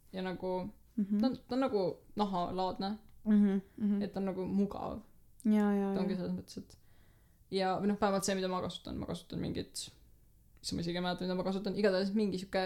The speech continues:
Speaker 1: ta on sihuke natuke B B-kreemi moodi laadne pigem.
Speaker 2: Aa, okei,
Speaker 1: Et
Speaker 2: okei,
Speaker 1: ta ei ole
Speaker 2: jaa.
Speaker 1: nagu nii, äh,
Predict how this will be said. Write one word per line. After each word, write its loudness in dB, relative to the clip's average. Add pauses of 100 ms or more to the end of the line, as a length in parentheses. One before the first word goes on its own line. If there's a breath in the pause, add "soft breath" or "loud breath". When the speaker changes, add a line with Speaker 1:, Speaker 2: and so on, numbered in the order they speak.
(220)
Speaker 1:
ta -8
on -2
sihuke -2
natuke -4
B 0
B-kreemi -4
moodi -2
laadne 0
pigem. 4
Speaker 2:
Aa, 8
okei, 2
Speaker 1:
Et 0
Speaker 2:
okei, -2
Speaker 1:
ta 6
ei 6
ole 6
Speaker 2:
jaa. 2
Speaker 1:
nagu 0
nii, -2 (560 soft breath)
äh, 0